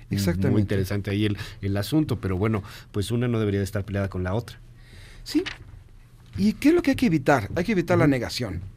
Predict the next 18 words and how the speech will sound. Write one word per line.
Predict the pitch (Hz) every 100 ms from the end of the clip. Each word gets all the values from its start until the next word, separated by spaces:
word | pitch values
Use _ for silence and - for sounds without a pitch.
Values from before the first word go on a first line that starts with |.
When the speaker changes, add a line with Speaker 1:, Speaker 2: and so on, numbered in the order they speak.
| -
Speaker 2:
Claro. | 110 107 - -
Speaker 1:
¿Cuáles | 214 233 240
han |
sido | - 220
las | 190
respuestas | 151 - 175 170
del |
gobierno? | 147 165 208 294 - - -
No | 139
hay | 156
desabasto. | 196 254 311 392 - 135 - -
Speaker 2:
Ujú. | 123 135 160 - - - - - - - -
Speaker 1:
Tenemos | 147 151 180 -
la | 196
Speaker 2:
Pues | -
sí |
Speaker 1:
gasolina, | 175 123 151
Speaker 2:
hay. | 156